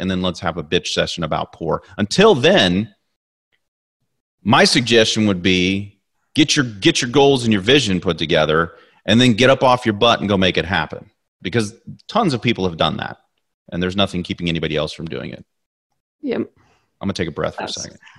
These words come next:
Speaker 2: that was well said. Thanks, Ron. I completely agree with that. So, uh, that being said, I, I, I'd like to just talk about a couple different ways, um, we can take responsibility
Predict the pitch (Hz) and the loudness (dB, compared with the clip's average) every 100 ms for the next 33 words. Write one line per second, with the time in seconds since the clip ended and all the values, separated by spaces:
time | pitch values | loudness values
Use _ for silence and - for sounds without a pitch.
0 | - 233 220 214 - - _ 226 233 220 | 0 2 4 2 -2 -14 _ 2 2 2
1 | 208 190 196 196 - 202 202 _ _ 233 | 0 0 -2 -4 -4 -6 -8 _ _ -12
2 | 262 262 - _ _ _ _ _ _ _ | -10 -10 -14 _ _ _ _ _ _ _
3 | - 185 185 185 190 - - - 220 254 | -12 -8 -6 -6 -8 -14 -20 -12 -8 -2
4 | 233 220 208 208 208 202 202 196 214 - | 0 2 2 2 2 2 2 0 -2 -6
5 | - 240 240 - 247 240 226 220 302 330 | 2 4 4 4 4 4 2 2 2 2
6 | 277 254 - 226 220 196 - - - _ | 0 0 2 4 4 2 -4 -8 -12 _
7 | _ - - - 220 220 240 233 233 226 | _ -10 -10 -4 0 4 4 2 0 -2
8 | - 214 208 208 202 220 214 208 190 202 | 0 0 2 0 0 0 -2 0 -2 2
9 | 196 185 - - - 180 170 - 110 185 | 2 0 -6 -12 -4 -4 -2 -6 -8 -10
10 | _ 220 226 220 208 202 190 208 202 185 | _ 0 2 2 0 -2 -4 -4 -4 -4
11 | 196 196 190 196 196 | -2 0 0 -2 -4